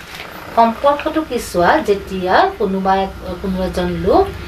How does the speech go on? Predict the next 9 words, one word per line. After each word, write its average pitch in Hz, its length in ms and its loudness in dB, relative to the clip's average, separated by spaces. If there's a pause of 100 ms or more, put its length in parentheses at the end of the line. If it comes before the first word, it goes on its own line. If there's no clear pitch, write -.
(320)
আৰ-, 214 280 2
বা 190 240 2
ব্যক্তি 190 600 -2
বা 180 120 2
ব্যক্তিৰ 175 460 -2
সমষ্টি 185 540 -2 (440)
আৰ্থিক 330 540 0
নিৰাপত্তা, 214 720 0 (240)
আৰ্থিক 208 360 -2